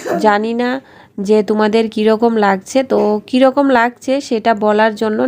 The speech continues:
নেক্সট ভিডিওর অপেক্ষা করবে, কারণ আজকে তোমাদেরকে অতটুকুই দেখাচ্ছি। নেক্সট ভিডিওতে দেখাবো যে আমাদের বাড়ির আলপনাটা কীরকম হয়েছে। তো দেখো, এখানে বর্দি আর আমি বসে গিয়েছি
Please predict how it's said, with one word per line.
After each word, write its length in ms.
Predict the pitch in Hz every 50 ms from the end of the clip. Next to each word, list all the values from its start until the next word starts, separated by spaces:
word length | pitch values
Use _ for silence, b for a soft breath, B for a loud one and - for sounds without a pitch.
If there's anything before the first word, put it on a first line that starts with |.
| 247 226
নেক্সট 260 | 202 208 208 - - - 214
ভিডিওর 280 | 226 214 233 240 240 233 220
অপেক্ষা 320 | 220 226 220 220 - 240
করবে, 280 | 233 - 247 240 240 277 285 -
কারণ 180 | 233 214 214 214
আজকে 300 | 214 196 202 196 - - 240
তোমাদেরকে 520 | - 240 240 240 233 240 240 240 240 285 320 B B B B B B B B B - 202
অতটুকুই 440 | 214 202 233 233 254 247 247 269 269 240 247
দেখাচ্ছি। 340 | 247 240 - 262 254 - 302 277 247 214
নেক্সট 220 | 196 196 190 - - -
ভিডিওতে 360 | 269 247 294 285 277 262 269 226 226
দেখাবো 340 | 220 214 - 247 233 233 277 320 320
যে 140 | - - 202 196
আমাদের 240 | 196 202 202 214 220 214
বাড়ির 200 | 214 208 220 226 208 196
আলপনাটা 400 | 196 190 202 208 214 220 269 277
কীরকম 420 | 277 - 277 254 247 233 - 202 196 202
হয়েছে। 240 | 185 185 185 - - 190
তো 100 | 190 226 208 208
দেখো, 220 | 226 226 220 - 294 277 262 240
এখানে 240 | 220 - 220 226 240 233 208 202
বর্দি 340 | 208 202 190 185 - 220 214 214
আর 80 | 214 208
আমি 220 | 202 202 208 214 214 202
বসে 240 | 196 196 196 - 220 202
গিয়েছি 420 | 208 214 214 220 214 214 - 277